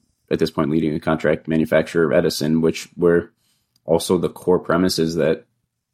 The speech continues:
electric vehicles, autonomous vehicles are presenting a,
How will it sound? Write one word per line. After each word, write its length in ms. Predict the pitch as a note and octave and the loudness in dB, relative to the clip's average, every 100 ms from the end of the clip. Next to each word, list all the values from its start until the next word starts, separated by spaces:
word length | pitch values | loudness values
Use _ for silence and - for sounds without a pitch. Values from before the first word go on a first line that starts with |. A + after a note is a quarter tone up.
| _ | _
electric 300 | - E2 - | -2 -2 -2
vehicles, 460 | D2 F2 - E2 E2 | -4 -4 -2 -2 -2
autonomous 420 | - E2+ F2 E2 | -2 0 0 -2
vehicles 400 | - F2 F2+ E2+ | -2 -2 0 -2
are 60 | D2+ | -2
presenting 600 | - E2+ E2 E2+ E2+ E2+ | -4 -2 0 0 0 0
a, 260 | D#2+ E2+ | 0 -2